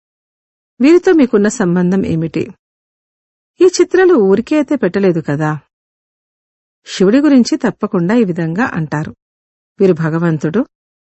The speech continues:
భగవంతుడైతే తప్పకుండా నిరాకారుడు, వారే తండ్రి" అని అంటారు. వారు శిక్షణ కూడా ఇస్తారు. మీ ఆత్మ శిక్షణను తీసుకుంటుంది. ఆత్మే అన్ని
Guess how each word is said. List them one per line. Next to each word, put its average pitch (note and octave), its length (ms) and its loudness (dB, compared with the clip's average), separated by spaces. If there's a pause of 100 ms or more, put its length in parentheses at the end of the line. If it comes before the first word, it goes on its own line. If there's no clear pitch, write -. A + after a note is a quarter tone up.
(280)
భగవంతుడైతే D#4 600 0
తప్పకుండా G3 540 -4
నిరాకారుడు, D4 680 -2 (960)
వారే B3 240 0
తండ్రి" G3 340 0
అని G3 120 2
అంటారు. D#3+ 460 -4 (880)
వారు C#4+ 160 2
శిక్షణ C#4+ 360 -2
కూడా C4 200 -2
ఇస్తారు. E3+ 500 -2 (1040)
మీ B3+ 160 2 (120)
ఆత్మ A#3+ 480 -4
శిక్షణను F#3+ 500 -4
తీసుకుంటుంది. D#3+ 800 -6 (1120)
ఆత్మే C4+ 380 -2
అన్ని G3+ 280 2